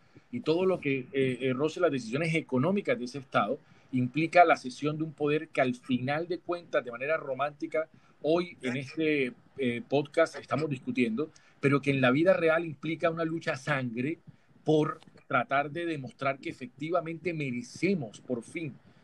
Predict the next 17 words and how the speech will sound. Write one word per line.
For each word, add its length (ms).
redactar 420
una 160
constitución 540
federal. 380
Y 100
lo 100
digo 380
con 220
la, 260
con 140
el 120
conocimiento 540
de 100
causa. 380
Yo 240
sí 440
creo, 320